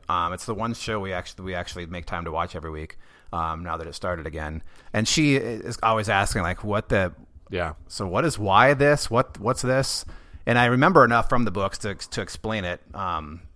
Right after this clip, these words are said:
Speaker 1: but at times, I, I also, I still find myself being kind of like, "Well, I think this is why this happened," um, and I can't fully explain
Speaker 2: Right.
Speaker 1: it properly.
Speaker 2: And you don't wanna give away a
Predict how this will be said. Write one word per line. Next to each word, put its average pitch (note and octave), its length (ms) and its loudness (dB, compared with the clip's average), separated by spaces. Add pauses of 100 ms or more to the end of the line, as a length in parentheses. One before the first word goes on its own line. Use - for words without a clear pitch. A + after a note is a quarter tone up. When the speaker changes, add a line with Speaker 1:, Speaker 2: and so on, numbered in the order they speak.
(100)
Speaker 1:
but B2 160 2
at A2+ 80 -4
times, B2+ 360 -2
I, G2+ 100 0
I A2 200 0
also, G#2 200 0
I A2 40 -2
still A#2 200 0
find A2 180 -2
myself G2+ 380 -2
being G2+ 240 -4
kind G#2 180 -4
of F#2+ 80 -2
like, F#2 220 -2
"Well, D#3 180 -2
I D3 100 2
think - 360 -6
this - 320 -4
is F#2 680 -4 (500)
why F#2 300 2
this F#2+ 160 -6
happened," G2 500 -4 (540)
um, E2+ 560 2
and G#2+ 100 -6
I G2+ 80 -2
can't G2+ 340 -8
fully G2 280 -4
explain A#2 400 4
Speaker 2:
Right. F2 120 -6
Speaker 1:
it - 60 -16
properly. E2+ 500 -4
Speaker 2:
And C#3 160 4
you C#3 60 2
don't C#3 120 4
wanna B2 120 2
give A2 140 0
away G#2 260 4
a F2+ 60 -2